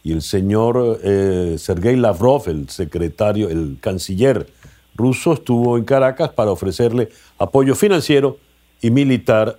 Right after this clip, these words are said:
a, a Maduro. Asumimos que ese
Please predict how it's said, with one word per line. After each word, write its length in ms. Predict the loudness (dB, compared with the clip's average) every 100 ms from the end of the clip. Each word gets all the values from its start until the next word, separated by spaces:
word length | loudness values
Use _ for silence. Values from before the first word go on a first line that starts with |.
| -4
a, 840 | 0 2 2 0 0 0 -2 -6 -10 -18 _ _ _ _ _ _ _ _ _ _ -4
a 140 | 0
Maduro. 500 | 2 2 2 0 -2 -10 _ _ _ _
Asumimos 640 | -4 0 2 2 2 0 2
que 360 | 0 2 2
ese 400 | 0 0 -2 -4